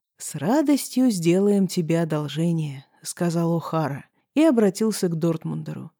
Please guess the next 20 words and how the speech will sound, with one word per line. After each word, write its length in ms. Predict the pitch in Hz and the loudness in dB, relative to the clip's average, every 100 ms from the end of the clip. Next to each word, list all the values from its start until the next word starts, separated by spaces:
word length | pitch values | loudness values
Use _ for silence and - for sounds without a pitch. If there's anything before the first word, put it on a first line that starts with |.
| _ - | _ 0
«Пит 320 | 269 339 - - | 2 2 0 -8
согласен 680 | - 220 175 170 175 165 | 0 0 2 0 -2 -6
с 140 | 165 - | -8 -8
нами». 400 | - - - - _ _ | -8 -8 -14 -18 _ _
«И 340 | 185 202 208 214 | 2 4 4 4
это 300 | 240 269 - | 4 0 -6
сегодня 640 | - 277 269 285 269 294 | -2 0 2 2 4 4
ночью, 680 | 285 339 370 - 196 160 - | 4 4 0 -2 0 0 -2
я 220 | 170 170 | 0 0
прав?» 580 | - 190 240 285 - _ _ _ _ | 0 0 0 -2 -4 _ _ _ _
спросил 560 | - - 185 - 170 160 | -10 -2 -2 -2 -6 -8
Пит. 360 | - - - _ _ - | -8 -10 -12 _ _ -10
«Да, 520 | 160 190 240 262 185 _ | -2 0 2 0 -2 _
иначе 480 | 180 185 208 240 269 | 0 2 2 2 4
он 140 | 254 247 | 6 6
навербует 640 | 240 240 185 196 262 247 | 6 6 4 4 2 2
целый 340 | - 233 277 233 | 2 4 4 2
взвод», 540 | 165 160 220 254 - _ _ - | 0 0 0 0 -6 _ _ -2
предположил 640 | 185 - 190 185 175 170 | 0 2 2 4 2 0
Дортмундер. 720 | 160 175 151 143 143 143 - | 0 0 -2 -8 -8 -10 -16